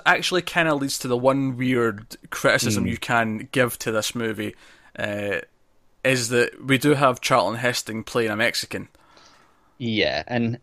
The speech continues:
Speaker 2: obviously that's something that now is, is, is just a no.
Speaker 1: I, I, yeah, it's just a no. And, I mean, I, I, I think the one thing, is, and this doesn't excuse it, but I think the one thing it has going for it is it's, the character isn't in any way a stereotype or a parody, or,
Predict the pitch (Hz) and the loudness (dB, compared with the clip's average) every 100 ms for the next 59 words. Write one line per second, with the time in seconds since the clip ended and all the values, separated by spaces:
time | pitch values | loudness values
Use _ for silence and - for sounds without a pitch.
0 | - 143 139 135 120 120 123 - - 113 | 2 2 2 2 2 2 0 -4 -4 -2
1 | 104 101 - 113 107 104 98 92 95 92 | -2 -2 -4 -4 -2 0 2 2 0 -2
2 | - - 110 - - - - 107 - 110 | -6 -8 -8 -6 -12 -8 -2 -2 0 -2
3 | 104 92 90 80 98 101 _ _ _ - | -2 -2 -2 -2 -4 -8 _ _ _ -6
4 | 135 139 135 143 127 92 135 131 131 127 | -4 -4 -4 0 0 2 0 0 0 0
5 | 127 123 107 - 131 - - - - - | 0 0 -2 -2 -2 -4 -14 -20 -20 -20
6 | - - - - - 196 196 202 220 208 | 0 4 4 4 6 6 6 2 2 0
7 | 185 175 175 170 156 143 - 185 226 214 | 0 2 2 2 2 0 0 2 4 4
8 | 151 98 95 - - 127 113 104 113 165 | 2 0 -2 -2 0 0 0 2 2 2
9 | 160 156 139 131 123 127 110 - 110 117 | 0 0 0 0 -2 0 -2 -2 -6 -4
10 | - 120 87 120 120 104 - - 127 - | -2 0 2 0 -2 -4 -8 -10 -4 2
11 | 156 147 - 170 139 - - 123 127 120 | 4 4 0 2 4 2 0 0 -2 -4
12 | 120 120 117 113 110 107 107 104 - _ | 0 0 0 -2 -2 -2 -4 -6 -10 _
13 | _ _ _ _ 127 117 - 127 127 127 | _ _ _ _ -4 -2 0 0 2 0
14 | 120 - 110 110 - 110 107 - 117 113 | -2 -4 -4 -4 -2 -2 2 4 6 4
15 | 113 110 104 104 104 104 | 0 -2 -2 -2 -2 -4